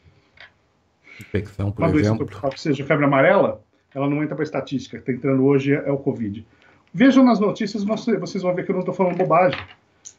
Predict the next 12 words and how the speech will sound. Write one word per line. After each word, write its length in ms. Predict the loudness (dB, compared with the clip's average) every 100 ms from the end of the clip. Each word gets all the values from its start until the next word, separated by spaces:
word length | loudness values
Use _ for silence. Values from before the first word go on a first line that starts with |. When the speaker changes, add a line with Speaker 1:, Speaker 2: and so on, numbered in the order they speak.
| _ _
Speaker 2:
É, 200 | -4 -2 -4 0
todo 220 | 4 6
mundo 220 | 4 2
precisa 400 | 0 0 2 2
morrer 220 | 2 0
de 80 | -2
covid 320 | -4 -4 -4
pra 120 | -2 -2
aumentar 280 | -2 -2
os 120 | -2 0
números, 400 | -2 0 -2 0
né? 220 | -2